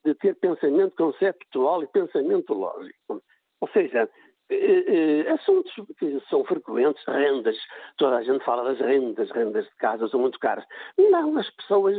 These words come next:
ganham de facto pouquíssimo, porque de facto têm que ganhar pouquíssimo. Eh, eu não vou falar, eh, de coisas sem explicar, pois elas são, portanto, aí que eu não tenha muito tempo para o efeito,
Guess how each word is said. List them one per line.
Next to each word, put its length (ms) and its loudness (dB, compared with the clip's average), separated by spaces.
ganham 360 -2
de 140 -16
facto 280 -4
pouquíssimo, 760 -4
porque 420 4
de 160 -4
facto 440 -4
têm 280 -2
que 120 -4
ganhar 320 2
pouquíssimo. 760 -4
Eh, 960 2
eu 100 2
não 160 4
vou 160 0
falar, 420 -2
eh, 1120 -2
de 80 -6
coisas 480 0
sem 180 -2
explicar, 540 -4
pois 160 -4
elas 240 -2
são, 160 -2
portanto, 280 -6
aí 100 -4
que 100 -8
eu 40 -4
não 120 -4
tenha 240 -4
muito 260 -6
tempo 260 -6
para 140 0
o 40 0
efeito, 540 -6